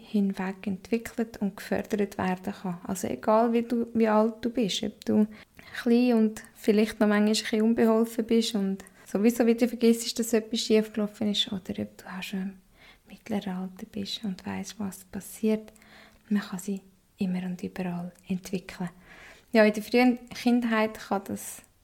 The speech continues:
durch die unterstützende Umgebung und liebli-, liebevolle und verlässliche Beziehungen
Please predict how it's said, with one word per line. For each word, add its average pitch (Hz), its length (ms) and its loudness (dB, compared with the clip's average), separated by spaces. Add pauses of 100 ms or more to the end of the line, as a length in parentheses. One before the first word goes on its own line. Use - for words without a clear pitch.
durch 185 360 -6 (180)
die 214 60 -8
unterstützende 208 960 -6
Umgebung 196 460 -6 (120)
und 185 140 -4 (540)
liebli-, 202 420 -2 (160)
liebevolle 208 640 0
und 196 160 -4
verlässliche 196 960 -6
Beziehungen 233 680 -2